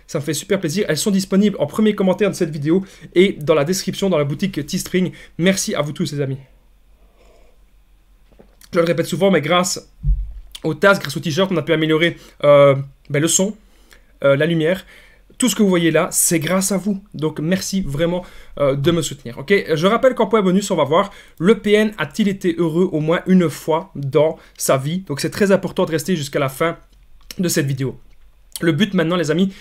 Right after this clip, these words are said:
c'est que vous vous focalisiez uniquement sur vos objectifs. Ok, et je compte sur vous. Qu'est-ce que vous voulez dans votre vie ? Qu'est-ce qui vous rend heureux ? À partir du moment où vous allez savoir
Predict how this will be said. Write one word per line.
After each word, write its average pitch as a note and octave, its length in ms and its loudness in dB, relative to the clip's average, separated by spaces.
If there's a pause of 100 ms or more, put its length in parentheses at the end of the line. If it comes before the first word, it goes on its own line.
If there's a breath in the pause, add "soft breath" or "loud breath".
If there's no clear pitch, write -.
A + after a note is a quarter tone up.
(140 loud breath)
c'est D#3+ 180 -2
que C#3 60 -4
vous E3+ 80 0
vous D3+ 160 -4 (120)
focalisiez E3 800 0
uniquement G3+ 640 2 (600)
sur D3+ 400 -6
vos C3+ 420 -2 (180)
objectifs. C3+ 600 -4
Ok, - 100 -18
et C#3+ 160 -4 (240 loud breath)
je D3 140 -2
compte A3 180 2
sur G#3 120 2
vous. C#3+ 140 -4 (460)
Qu'est-ce B3+ 240 2
que - 80 -4
vous E3+ 80 0
voulez D#3+ 240 -4
dans D3 100 0
votre C3+ 200 -8
vie ? C3+ 120 -10 (920)
Qu'est-ce - 240 2
qui - 80 -4
vous D#3 160 -4
rend D3 160 -2
heureux ? C3+ 220 -6 (760)
À G3 80 -4
partir B3+ 480 -2
du A#3+ 80 -2
moment B3 460 0 (960)
où E3+ 60 -8
vous D#3 140 -2
allez D3+ 100 0
savoir D3 500 -4